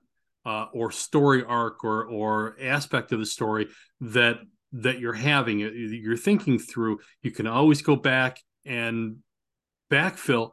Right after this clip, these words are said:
Sometimes that helps with those, those intersecting lines of, uh, of plot.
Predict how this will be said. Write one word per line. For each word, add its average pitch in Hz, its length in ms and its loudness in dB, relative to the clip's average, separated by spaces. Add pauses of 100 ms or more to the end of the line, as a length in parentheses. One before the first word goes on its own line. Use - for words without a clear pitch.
Sometimes 147 640 0
that 117 240 2
helps 123 480 -2 (380)
with 113 300 0
those, 113 720 0
those 107 300 -4 (540)
intersecting 117 760 -2
lines 101 640 -4
of, 95 320 -10 (400)
uh, 98 280 -6
of 98 220 -8
plot. 87 360 -8